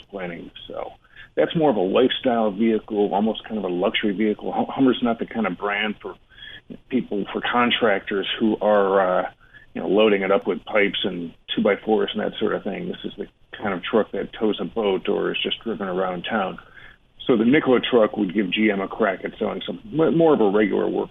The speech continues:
truck. And then, uh, on the fuel cell side of things, what G M gets, it is much more concrete, is the Class seven and eight pickup truck. These are the big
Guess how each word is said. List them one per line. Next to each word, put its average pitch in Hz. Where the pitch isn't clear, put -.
truck. 95
And 127
then, 139
uh, 131
on 123
the 110
fuel 190
cell 107
side 113
of 95
things, 107
what 104
G 120
M 104
gets, 104
it 139
is 190
much 156
more 104
concrete, 107
is 107
the 113
Class 120
seven 113
and 104
eight 104
pickup 98
truck. -
These 113
are 113
the 101
big 104